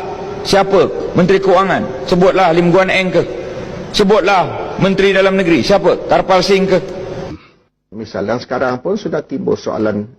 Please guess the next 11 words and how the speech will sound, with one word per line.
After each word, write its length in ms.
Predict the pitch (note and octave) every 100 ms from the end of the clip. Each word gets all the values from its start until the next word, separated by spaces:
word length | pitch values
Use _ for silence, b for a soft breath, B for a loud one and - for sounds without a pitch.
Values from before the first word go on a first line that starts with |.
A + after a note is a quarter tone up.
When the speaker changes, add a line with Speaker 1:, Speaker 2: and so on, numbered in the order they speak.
| -
Speaker 2:
shadow 320 | D3 A2+ F#2+ F#2+
cabinet. 480 | E2+ - - - _ _ _ _ b b b b b _
Dan, 320 | F#2+ G2 G2
uh, 480 | G2 G2 F#2+ F#2 -
Anwar 400 | A2 G#2+ A2 F#2
Ibrahim 560 | - A2 A2+ A#2+ C3+ C3 C3
menjawab, 400 | B2+ C#3+ G#3 - _ _ _ - _ _
tidak 320 | - E3 -
perlu 240 | F#3+ G2+ F#2+
shadow 320 | F#2+ E2+ E2+
cabinet. 420 | F2 D#2+ E2+